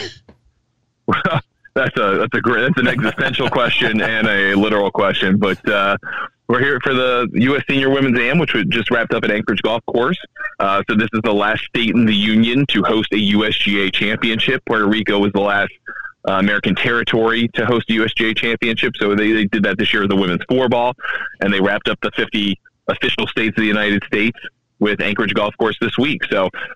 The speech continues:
I mean, this has been circled on my calendar since they announced it. I knew I was gonna come here. I didn't,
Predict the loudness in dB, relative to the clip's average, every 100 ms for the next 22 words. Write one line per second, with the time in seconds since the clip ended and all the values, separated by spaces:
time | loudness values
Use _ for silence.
0 | -6 -2 -2 0 0 0 0 0 0 2
1 | 2 2 0 -2 0 0 0 0 0 0
2 | 0 0 0 0 2 2 2 2 0 0
3 | 0 0 2 2 2 2 0